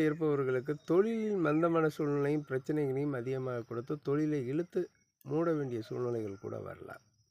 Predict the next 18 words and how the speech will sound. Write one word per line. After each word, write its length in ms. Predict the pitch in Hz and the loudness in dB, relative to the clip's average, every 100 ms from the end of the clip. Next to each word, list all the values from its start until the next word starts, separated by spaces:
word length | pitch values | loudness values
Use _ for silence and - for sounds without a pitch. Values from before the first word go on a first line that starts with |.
| _ _ _ - - _ 170 | _ _ _ -20 -20 _ 2
வேலையில் 440 | 208 240 226 175 | 4 4 4 4
உள்ளவர்களுக்கு 760 | 156 151 143 139 135 131 143 147 | 6 4 4 2 2 0 0 0
இடமாற்றங்கள் 680 | 135 151 151 135 120 113 107 | 0 2 2 0 -2 -2 -2
ஏற்படும், 460 | 104 - 104 831 - - - _ - - - | -4 -8 -10 -10 -12 -18 -20 _ -20 -20 -6
மன 280 | 127 143 208 | 4 6 6
உளைச்சல்கள் 680 | 165 151 208 - 185 143 123 | 4 4 2 0 2 2 0
ஏற்படும், 480 | 113 107 - 104 104 - _ _ - - - | -2 -4 -6 -8 -8 -12 _ _ -20 -12 2
கொடுக்கல் 440 | 196 233 233 220 | 4 4 2 4
வாங்கல் 400 | 165 147 151 160 | 6 6 4 0
சிறப்பாக 520 | 143 131 - 156 151 | -2 -2 0 2 2
இருக்காது. 680 | 151 110 131 - 127 107 104 - _ _ - - - | 0 0 -2 0 0 0 -2 -8 _ _ -20 -20 -6
அதனால் 500 | 135 170 226 226 220 | 2 4 6 4 2
கவனமாக 560 | 160 151 196 190 156 156 | 4 2 2 2 2 4
இருப்பது 480 | 139 127 131 117 151 120 87 - - - _ _ 175 | 2 0 0 0 0 -2 -4 -12 -20 -20 _ _ -6
ரொம்ப 280 | 147 160 | 0 2
சிறப்பாகும். 720 | 160 143 117 107 98 95 - - _ - _ _ _ _ - - - _ - | 2 2 -2 -2 -6 -6 -10 -18 _ -20 _ _ _ _ -20 -20 -20 _ 0
படிக்கின்ற 500 | 175 220 233 208 185 | 2 2 0 2 2
மாணவர்களுக்கு 800 | 147 147 156 143 123 117 110 | 4 2 4 2 2 -2 -2